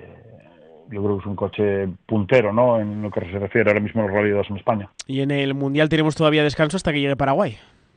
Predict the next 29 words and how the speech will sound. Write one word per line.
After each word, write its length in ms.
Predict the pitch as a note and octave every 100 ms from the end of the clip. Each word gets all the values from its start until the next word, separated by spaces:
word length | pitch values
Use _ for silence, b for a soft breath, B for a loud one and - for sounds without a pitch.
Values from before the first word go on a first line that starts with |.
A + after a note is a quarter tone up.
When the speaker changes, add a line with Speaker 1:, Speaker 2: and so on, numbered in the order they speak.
| _ _ b b b b
Speaker 1:
Hasta 200 | A#2 A2
que 60 |
llegue 140 | A2 A#2+
Paraguay, 380 | C3 C3 D3 A2+
efectivamente, 600 | A2 A2+ B2+ C#3 C#3+ C3
que 80 |
es 80 | A#2+
un 140 | C#3+ C3
rally 260 | D3+ C#3
también 300 | C3 C#3+ D#3
que, 80 | C#3
eh, 800 | C3+ - - G3+ D3+ D3+ C3+ A#2+
los 220 | C3 C#3+ -
españoles, 580 | - D#3+ F#3+ G#3+ A3 F3
los 380 | F#3+ F3+ E3
rallies 360 | D3+ G3 G#3 F3
de 80 | F#3+
América 560 | F3+ G#3 G3+ F3 F#3+ -
generalmente 500 | F3 F3+ F#3+ E3+ D#3+
se 100 | D3+
sigue 160 | F3+
bastante 320 | F3+ E3 F3 E3+
poco, 200 | E3+ -
obviamente 380 | C3 C3 C3+
por 160 | A#2 A2+
tema 220 | C3+ B2
horario, 280 | B2 D3 B2+
porque 260 | A#2 A2
es, 60 | A2